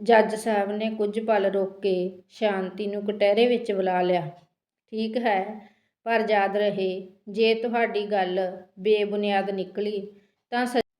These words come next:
ਸਜ਼ਾ ਹੋਵੇਗੀ। ਤੇ ਹੁਣ ਤੁਸੀਂ ਸਾਫ਼-ਸਾਫ਼ ਦੱਸੋ।" ਸ਼ਾਂਤੀ ਨੇ ਠੰਡਾ ਹੌਂਕਾ ਲਿਆ। "ਜੱਜ ਸਾਹਿਬ,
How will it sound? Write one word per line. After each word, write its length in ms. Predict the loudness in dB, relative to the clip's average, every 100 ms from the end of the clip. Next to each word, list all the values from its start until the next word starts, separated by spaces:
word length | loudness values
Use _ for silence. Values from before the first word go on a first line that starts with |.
| _ _
ਸਜ਼ਾ 420 | -2 0 2 2
ਹੋਵੇਗੀ। 600 | 2 -2 -2 -4 -6 -8 -10 -18 -6
ਤੇ 140 | -2
ਹੁਣ 280 | -2 -2 -4
ਤੁਸੀਂ 260 | -6 -6 -6
ਸਾਫ਼-ਸਾਫ਼ 600 | 0 0 0 2 0 0
ਦੱਸੋ।" 720 | -2 -4 -2 -2 -2 -4 -12 _ _ _ _
ਸ਼ਾਂਤੀ 560 | -4 0 0 -2 -4 -2
ਨੇ 380 | 0 0 -4 -8 -6
ਠੰਡਾ 380 | -4 0 0
ਹੌਂਕਾ 380 | 0 -4 0 0
ਲਿਆ। 440 | 2 2 2 -2 -10 _ _ -4
"ਜੱਜ 320 | 0 0 0
ਸਾਹਿਬ, 380 | 0 4 4